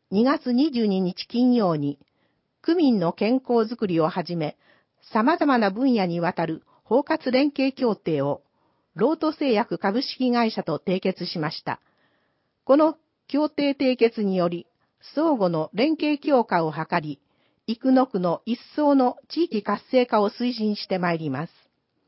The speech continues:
写真があります。ロート製薬株式会社、代表取締役会長兼社長、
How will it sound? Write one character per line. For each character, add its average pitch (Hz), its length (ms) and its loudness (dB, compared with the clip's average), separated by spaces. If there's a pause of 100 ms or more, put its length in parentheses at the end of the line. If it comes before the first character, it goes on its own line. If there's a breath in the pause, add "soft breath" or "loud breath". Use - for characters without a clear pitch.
(600)
写 202 200 -6
真 262 240 0
が 233 120 0
あ 226 40 0
り 196 140 -2
ま 185 140 -2
す。 214 60 -18 (760)
ロ 269 220 2
ー - 20 -10
ト 359 140 0
製 330 200 -2
薬 214 260 0
株 190 260 -4
式 202 260 -8
会 175 200 -2
社、 - 260 -6 (460)
代 254 280 -2
表 254 220 0
取 214 200 -2
締 208 420 -2
役 180 440 -2 (120)
会 277 240 0
長 233 460 0
兼 233 340 -2
社 143 220 -10
長、 165 360 -4